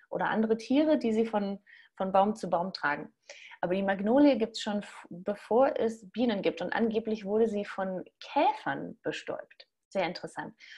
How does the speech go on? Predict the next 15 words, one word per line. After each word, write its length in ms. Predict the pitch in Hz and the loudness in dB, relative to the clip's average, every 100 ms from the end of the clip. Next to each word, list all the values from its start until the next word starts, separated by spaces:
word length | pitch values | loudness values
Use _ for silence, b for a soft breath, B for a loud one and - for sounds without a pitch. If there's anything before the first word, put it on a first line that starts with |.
| B | B
Und 180 | 196 202 | -2 4
noch 180 | 226 269 | 4 4
ein 120 | 240 | 4
interessanter 560 | 226 233 226 220 220 | 2 0 0 0 0
Fakt 260 | 214 202 - | 0 -4 -4
ist, 160 | 190 - | -8 -6
dass 140 | 185 | -8
die 120 | - | -6
Magnolie 960 | 185 185 175 170 170 185 262 269 233 208 | -4 -2 -2 -4 -2 2 4 4 4 2
in 220 | - 185 | -2 -2
der 140 | 170 | -2
Nacht 640 | 165 170 190 233 - - - | -2 -2 -2 -4 -8 -18 0
geerntet 640 | 170 - 175 190 185 165 | 0 0 -4 -4 -6 -2
werden 340 | 160 151 160 160 | 0 0 -2 -2
muss, 320 | 220 - | -4 -4